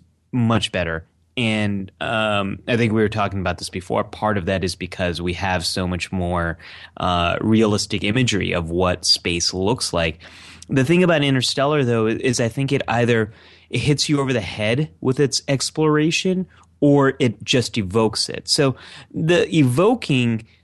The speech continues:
like, I, I do like how we see these different planets and what they might look like. We see a water planet. We see a planet where,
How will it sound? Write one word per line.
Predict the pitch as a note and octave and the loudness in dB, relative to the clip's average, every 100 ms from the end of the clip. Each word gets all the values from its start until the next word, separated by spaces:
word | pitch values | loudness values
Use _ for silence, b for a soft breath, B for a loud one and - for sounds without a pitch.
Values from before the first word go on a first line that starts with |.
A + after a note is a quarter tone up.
| b C3+ | b -2
like, | B2+ | 0
I, | C3+ C3 | 0 0
I | B2 | -2
do | A2+ F#3 | -2 -2
like | F#3 D3+ C3+ - | 0 2 0 -2
how | B2+ A#2+ | -2 -2
we | A2+ | -2
see | C3+ B2 | -2 -2
these | A2 F#2+ | -2 -4
different | A2+ A2 G2 | -6 -6 -10
planets | - G2+ F#2+ G2 F#2 | -6 -4 -2 -2 -2
and | G2 F#2+ | -2 -2
what | G2+ G2 | 0 0
they | G#2 | 0
might | F#2+ F#2 | 0 -2
look | G2+ G#2 G#2 | -2 -2 0
like. | G#2+ F#2+ F2+ | 0 0 -2
We | G2 | -2
see | - - A#2 A2 G2+ G2+ G2 F#2 | 0 2 2 2 2 2 0 0
a | |
water | F2+ F#2+ G2+ G#2 G2 F#2+ F#2 | 0 0 2 2 2 0 -2
planet. | - G#2 G2 G#2 G#2 G#2 | -4 -6 -4 -2 -2 -2
We | A2+ | -2
see | G#2 - - B2+ B2 A#2+ A2+ A#2 | 0 -2 -2 0 2 4 4 2
a | A2 G#2 G2+ | 0 0 0
planet | G2 - G#2 G2+ G2+ F#2+ | -4 -6 -4 -2 -4 -4
where, | G2+ G2 F#2+ F2+ | -2 0 0 0